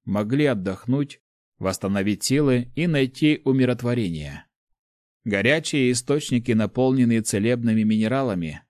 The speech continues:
бани с редкими травами, медитативные павильоны, расположенные в местах силы,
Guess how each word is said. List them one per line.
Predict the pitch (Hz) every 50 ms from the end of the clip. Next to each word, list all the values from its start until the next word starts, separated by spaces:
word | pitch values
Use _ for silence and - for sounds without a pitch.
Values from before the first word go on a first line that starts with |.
| _ _ _ -
бани | - 82 98 110 127 131 120 107
с | 101 - -
редкими | 101 110 120 120 - - 107 104 107
травами, | 98 - 92 110 123 127 120 110 95 87 82 80 82 - _ _ _ -
медитативные | - 92 95 101 113 101 113 107 - - 135 147 139 131 131 123 120
павильоны, | 113 - 113 113 113 117 110 104 107 123 143 147 131 117
расположенные | 110 110 - - 107 101 107 117 120 113 117 110 110 107 104 101
в | 95
местах | 104 107 - - - 113 101
силы, | - - - 147 151 123 85 73 69